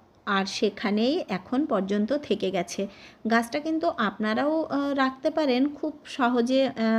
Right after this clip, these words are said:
মানে ইজি কেয়ারেই আপনারা করতে পারবেন। আর কিছু তো সহজ গাছ আমাদের,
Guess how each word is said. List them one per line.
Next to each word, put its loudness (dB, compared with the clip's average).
মানে 2
ইজি 2
কেয়ারেই 4
আপনারা 0
করতে -2
পারবেন। 2
আর 0
কিছু -4
তো -2
সহজ 2
গাছ 2
আমাদের, 2